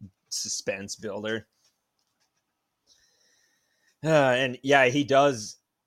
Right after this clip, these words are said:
Yeah, he, yeah, he gets, like, stabbed through his shoulder and his leg, right? Or is it just the leg?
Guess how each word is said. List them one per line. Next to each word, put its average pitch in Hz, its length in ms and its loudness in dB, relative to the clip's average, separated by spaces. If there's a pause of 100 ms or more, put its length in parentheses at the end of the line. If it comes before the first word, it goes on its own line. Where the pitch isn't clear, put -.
(120)
Yeah, 165 180 -4
he, 143 240 -2
yeah, 151 140 2
he 143 80 0
gets, 156 280 -4
like, 135 260 -2
stabbed 120 480 -2
through 117 160 -10
his 95 100 -12
shoulder 120 640 -8 (380)
and 113 120 -10
his 92 200 -14
leg, 98 360 -10
right? 101 360 -12 (260)
Or 113 80 -8
is 107 140 -10
it 95 60 -18
just - 280 -16
the 101 80 -12
leg? 95 360 -14